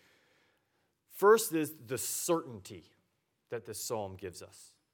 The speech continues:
The second is the call, and the third is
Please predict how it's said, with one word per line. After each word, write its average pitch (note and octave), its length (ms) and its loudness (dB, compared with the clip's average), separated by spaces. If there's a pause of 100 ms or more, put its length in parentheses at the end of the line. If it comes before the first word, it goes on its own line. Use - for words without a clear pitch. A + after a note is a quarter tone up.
(640)
The B2+ 80 -8
second F#3 440 2
is C3 220 2
the A#2+ 100 0
call, G2 760 -2 (600)
and C3 140 -6
the B2 100 0
third F3+ 540 6
is C3 400 0